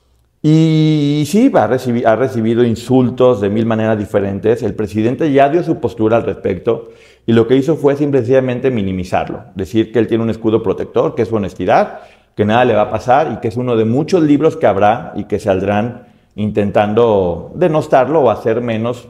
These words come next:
el, el poder que ahora tiene o la imagen que tiene ante la gente. ¿Qué está pasando? Esto no es algo que sea exclusivo de este gobierno. Esto ha sucedido a lo largo de la historia,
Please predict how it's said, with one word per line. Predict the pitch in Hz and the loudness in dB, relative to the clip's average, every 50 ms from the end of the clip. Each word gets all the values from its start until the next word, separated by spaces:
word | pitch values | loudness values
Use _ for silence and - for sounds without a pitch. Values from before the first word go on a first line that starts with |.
| - - - | -20 -10 -4
el, | 110 104 98 87 - - - _ _ _ _ _ - | -2 -2 -2 -2 -6 -14 -20 _ _ _ _ _ -2
el | 104 104 90 | -2 -2 0
poder | - 110 104 104 113 117 127 - | 0 0 2 4 4 4 2 2
que | - 123 | 2 2
ahora | 110 110 110 110 | 2 4 2 2
tiene | 110 107 107 101 107 120 | 0 -2 -2 -2 0 -2
o | 113 | 0
la | 101 95 | -2 -2
imagen | 95 95 98 104 104 117 110 | -2 -2 -4 -4 -4 -4 -4
que | 101 90 | -4 -4
tiene | 87 101 101 104 104 | -4 -4 -4 -4 -4
ante | 101 98 95 | -2 -2 0
la | 95 90 | 0 0
gente. | 82 98 98 92 90 - - - _ _ _ _ _ _ _ _ _ _ _ _ _ _ _ _ _ _ _ _ _ _ _ _ _ _ - | -2 -4 -6 -6 -8 -10 -12 -14 _ _ _ _ _ _ _ _ _ _ _ _ _ _ _ _ _ _ _ _ _ _ _ _ _ _ 0
¿Qué | 185 | 0
está | 180 185 233 214 - | 2 4 2 0 2
pasando? | - 202 196 - 196 185 175 175 170 160 170 170 185 180 - - - | 0 -2 0 2 0 0 2 2 2 4 4 4 4 2 0 0 0
Esto | - 156 - 202 | 0 0 0 0
no | 190 180 180 180 180 180 | 0 0 0 0 2 2
es | 180 180 180 | 0 0 2
algo | 175 160 160 160 160 156 156 160 160 165 165 165 165 - | 2 4 4 4 4 4 4 6 6 6 4 2 0 -4
que | - 120 113 | -4 -4 -2
sea | - 135 135 | 2 2 2
exclusivo | 135 - - 151 143 131 117 - - 131 131 123 135 143 127 | 0 0 -2 0 0 0 0 -2 -2 0 2 4 4 2 4
de | 117 113 113 | 4 4 4
este | 113 113 113 113 131 127 123 110 | 4 2 0 -2 0 0 0 0
gobierno. | 92 87 101 101 95 101 107 117 120 117 110 113 113 | 0 0 -2 -2 0 2 2 2 2 0 -2 -2 -2
Esto | 110 104 - 147 | -4 0 2 2
ha | 139 127 | 2 2
sucedido | - 139 120 113 127 107 107 117 120 131 135 127 - - - | 0 -6 -6 -4 -2 0 0 2 4 4 4 2 0 -2 -2
a | - 104 | 0 2
lo | 98 101 | 2 4
largo | 104 107 113 120 127 147 151 147 | 4 4 4 4 4 4 2 2
de | 131 117 | 4 4
la | 107 101 | 4 2
historia, | 101 95 - - - 107 101 98 101 98 98 98 - - - | 0 0 -4 -2 0 0 2 2 2 0 -2 -2 -4 -14 -20